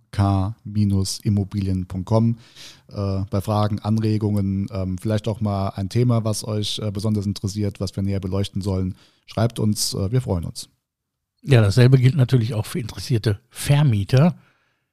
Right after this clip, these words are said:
Speaker 2: die natürlich auch drauf achten müssen. Und die haben das Problem, die haben ein Mehrfamilienhaus. Ich, ich kenn das, äh, aus eigenem Leid. Ja, ke-, keine Ahnung, du hast sechs, sieben verschiedene Mieter und, äh, die haben sich nicht immer alle lieb und nicht alle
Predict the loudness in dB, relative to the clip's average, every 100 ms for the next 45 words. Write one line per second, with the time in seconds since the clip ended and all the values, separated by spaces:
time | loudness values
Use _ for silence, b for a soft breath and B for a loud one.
0 | _ -2 2 4 6 4 2 0 0 0
1 | 0 -2 0 6 6 8 6 6 4 2
2 | 0 0 2 4 4 2 2 2 2 2
3 | 2 0 0 -2 -6 -8 -14 -8 -4 -2
4 | -4 -6 -4 -4 B B B B -10 -8
5 | -4 -4 -2 0 0 0 -2 -2 -2 -2
6 | -4 -10 -6 -2 -2 0 0 -2 -4 -8
7 | -10 -8 -6 -4 -4 -6 -6 -6 -4 -2
8 | 0 2 2 0 -4 -4 -4 -6 B B
9 | B B -4 0 2 0 2 4 4 0
10 | 2 2 2 0 2 4 4 4 0 -6
11 | 2 2 2 2 4 6 6